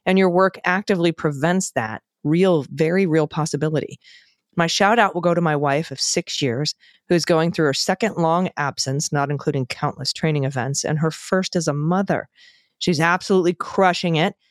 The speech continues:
and is somehow surviving as a single mom with a young toddler. Her love and commitment to our family makes it possible for me to be in the places that our country needs me to be. I would challenge every listener to find a military spouse you know and offer your time and friendship,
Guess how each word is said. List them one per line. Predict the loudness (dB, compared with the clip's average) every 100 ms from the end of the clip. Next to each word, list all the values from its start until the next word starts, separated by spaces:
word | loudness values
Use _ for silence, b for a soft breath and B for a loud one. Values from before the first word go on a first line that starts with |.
| _
and | 0
is | 2
somehow | 2 2 2
surviving | 2 2 4 2 2
as | -2
a |
single | -2 0 2
mom | 2 2 2
with | 0
a |
young | 0 0
toddler. | 0 -2 0 -2 -6 -14 _ _
Her | 0 4
love | 4
and | 2
commitment | 0 0 0 -2
to | -2
our | -2
family | -2 -2 0
makes | 0 -2
it | -4
possible | -2 -2 0 -2
for | -2 -2
me | 0 0
to |
be | -2 0 0
in | 0
the | 0
places | 0 0 0 -2
that | -2
our | -2
country | -2 -2 0
needs | 0 0
me | 0
to | 0
be. | 0 -2 -2 _ b b b b
I | 0
would | 2
challenge | 2 2 2 2
every | 2 4
listener | 2 2 -2 -4 -6
to |
find | -2 0 0
a |
military | 2 0 2 0 0
spouse | 0 0 0 0
you | 2
know | 2 2 -2 -8 _ _ -2
and | 0
offer | 2 0 0
your | 0 0
time | -2 -2 2 4
and | 2 2
friendship, | 0 0 -2